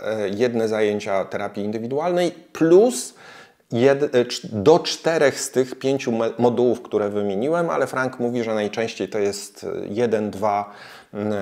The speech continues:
moduły, e, cotygodniowe. E,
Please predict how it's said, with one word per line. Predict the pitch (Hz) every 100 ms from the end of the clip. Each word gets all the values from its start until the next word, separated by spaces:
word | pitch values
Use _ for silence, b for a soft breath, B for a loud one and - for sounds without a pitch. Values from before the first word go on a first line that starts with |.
| 98
moduły, | 110 110 101 73 76 - 101
e, | 95 90 90
cotygodniowe. | - 104 92 95 87 82 - - - - _ _ _ _ _ _ _ _ _ - _ _ _ _ -
E, | 107 104 101